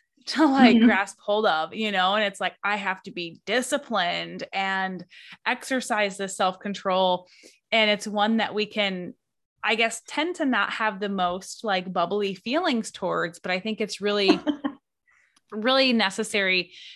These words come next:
Speaker 1: in order for us to continue to, to choose gentleness, to choose joy, to choose
Speaker 2: Mm-hmm.
Speaker 1: love in all these other situations. And so I was wondering, did you glean something similar or different,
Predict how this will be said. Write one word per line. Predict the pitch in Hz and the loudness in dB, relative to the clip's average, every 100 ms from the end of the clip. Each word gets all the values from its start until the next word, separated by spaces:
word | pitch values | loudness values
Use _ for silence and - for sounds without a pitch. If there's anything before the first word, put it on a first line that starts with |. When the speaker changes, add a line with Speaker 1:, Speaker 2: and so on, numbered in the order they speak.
| - | -4
Speaker 1:
in | 220 220 | -2 0
order | 208 254 | 2 2
for | 285 233 | 2 -2
us | 220 | -2
to | - | -6
continue | 220 220 202 - 208 240 254 - | -6 -4 -4 -4 0 2 2 -2
to, | - 190 - _ - | -4 -6 -8 _ -8
to | 220 | -6
choose | - - 220 233 220 | -4 -2 0 2 0
gentleness, | - 175 170 170 - - | -2 -6 -6 -8 -10 -12
to | - 196 | -10 -8
choose | - 233 233 226 | -4 -2 0 -2
joy, | - 175 190 | -6 -10 -10
to | 196 | -10
choose | - - 240 240 | -8 -2 0 0
Speaker 2:
Mm-hmm. | 208 | 2
Speaker 1:
love | 180 170 175 - - - - - | 2 2 -2 -8 -20 -20 -20 -6
in | 220 | 0
all | 208 214 | 2 2
these | 208 | 2
other | - 196 190 190 _ | 0 0 0 -4 _
situations. | - 214 - 180 185 - 190 | -4 -2 0 -2 -2 -6 -6
And | 196 190 | -6 -4
so | 208 | -2
I | 226 | 0
was | 226 226 | 0 0
wondering, | 226 208 196 180 - _ _ _ _ _ | 0 2 0 -2 -14 _ _ _ _ _
did | 226 196 | -2 2
you | 240 | 2
glean | 247 269 247 226 | 2 2 2 0
something | - 214 202 208 185 170 - - - | 0 -4 -2 -2 -2 -6 -16 -20 -14
similar | - 302 311 302 302 302 | 0 4 4 6 4 4
or | 208 180 - | 2 -2 -2
different, | 247 247 277 285 277 | -2 0 0 0 -2